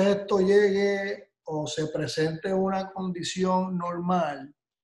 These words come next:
eh, empezar a reclutar todo ese personal,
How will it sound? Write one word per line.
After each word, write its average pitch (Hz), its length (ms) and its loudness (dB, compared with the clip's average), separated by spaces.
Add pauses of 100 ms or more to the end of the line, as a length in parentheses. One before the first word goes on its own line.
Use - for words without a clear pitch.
(480)
eh, 147 260 -8
empezar 151 440 -4
a 175 160 2
reclutar 165 800 0 (100)
todo 165 380 -2
ese 185 300 -4
personal, 180 760 -4